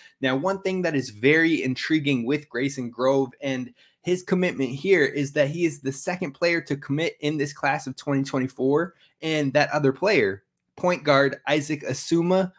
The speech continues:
well, guess what? Those two are teammates in the A A U circuit.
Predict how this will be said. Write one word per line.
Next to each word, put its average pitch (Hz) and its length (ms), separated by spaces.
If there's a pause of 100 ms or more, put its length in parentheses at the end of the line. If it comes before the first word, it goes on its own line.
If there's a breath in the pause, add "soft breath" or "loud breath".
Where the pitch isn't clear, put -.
(100)
well, 135 140
guess 147 220
what? 139 200
Those 160 320
two 180 320
are 143 220
teammates 160 840 (220 loud breath)
in 165 160
the 160 240
A 147 320
A - 20
U 147 300
circuit. 156 600